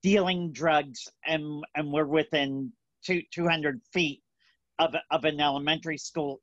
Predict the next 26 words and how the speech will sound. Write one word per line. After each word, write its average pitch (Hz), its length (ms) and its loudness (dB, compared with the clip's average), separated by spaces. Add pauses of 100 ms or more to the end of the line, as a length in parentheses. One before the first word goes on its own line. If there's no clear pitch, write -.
even 190 300 0
though 208 160 4
school 185 420 0
is 143 260 -4
closed, 135 640 -2 (460)
I 165 160 2
know 160 220 2
what 175 200 0
he's 190 260 -6
doing. 156 580 0 (560)
I've 147 320 2 (100)
contacted 170 960 -2
law, 143 480 4 (1040)
law 156 360 4 (120)
enforcement, 156 760 -10 (460)
and 160 160 -2
the 156 60 4
last 165 400 2
time 160 240 -2
I, 156 180 0 (140)
I 151 200 0 (100)
called, 131 480 2 (180)
I 147 100 0
was 143 240 -6
told, 139 320 -6
"Tranny, 185 640 -4